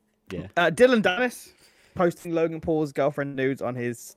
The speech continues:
Speaker 2: Twitter. So, what do you think?
Speaker 1: I mean, I don't know. I haven't seen them.
Speaker 2: Good answer.
Speaker 1: Do you mean,
Speaker 2: No,
Speaker 1: do
Speaker 2: but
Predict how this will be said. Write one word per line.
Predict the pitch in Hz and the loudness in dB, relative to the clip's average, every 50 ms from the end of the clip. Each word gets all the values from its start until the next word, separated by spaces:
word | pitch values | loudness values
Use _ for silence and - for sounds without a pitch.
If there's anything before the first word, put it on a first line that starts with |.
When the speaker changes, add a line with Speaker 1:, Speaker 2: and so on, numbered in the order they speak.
| _ | _
Speaker 2:
Twitter. | - 160 - - 117 | -14 -12 -10 -10 -8
So, | - - 113 - - - - _ | -6 -6 -6 -6 -8 -12 0 _
what | 156 156 | 4 6
do | 151 | 6
you | 139 | 6
think? | - 139 127 123 - - _ - - - - | 4 4 2 2 -4 -14 _ -14 -14 -10 -6
Speaker 1:
I | 95 | -6
mean, | 110 107 107 104 101 104 - | -2 0 0 -2 -2 -4 -6
I | 92 101 95 | -8 -8 -6
don't | - 98 95 92 | -6 -6 -6 -6
know. | 90 87 87 | -6 -6 -6
I | 87 | -6
haven't | 90 87 90 - | -6 -6 -8 -12
seen | - - 85 85 | -16 -16 -16 -14
them. | 85 87 90 - _ _ _ _ _ _ _ _ _ _ _ _ _ _ _ _ _ _ _ _ _ _ _ _ _ _ _ _ _ _ _ _ _ _ _ _ _ _ _ _ _ _ _ _ _ _ _ _ _ _ _ _ _ _ _ _ - - - - - _ _ _ _ _ _ - | -14 -16 -18 -20 _ _ _ _ _ _ _ _ _ _ _ _ _ _ _ _ _ _ _ _ _ _ _ _ _ _ _ _ _ _ _ _ _ _ _ _ _ _ _ _ _ _ _ _ _ _ _ _ _ _ _ _ _ _ _ _ -20 -18 -18 -20 -20 _ _ _ _ _ _ 0
Speaker 2:
Good | 151 123 | 2 4
answer. | 117 113 107 - 110 110 - _ _ _ _ _ _ _ _ _ _ _ _ _ _ _ _ _ _ _ _ _ _ _ _ _ _ _ _ _ _ _ _ _ _ _ _ _ _ _ _ _ _ _ _ _ _ _ _ _ _ _ _ _ _ _ _ | 4 4 2 0 -2 -4 -4 _ _ _ _ _ _ _ _ _ _ _ _ _ _ _ _ _ _ _ _ _ _ _ _ _ _ _ _ _ _ _ _ _ _ _ _ _ _ _ _ _ _ _ _ _ _ _ _ _ _ _ _ _ _ _ _
Speaker 1:
Do | - 220 | -10 2
you | 196 | 6
mean, | 208 | 6
Speaker 2:
No, | 208 170 147 139 | 8 8 6 4
Speaker 1:
do | 123 | 2
Speaker 2:
but | - 185 | 2 4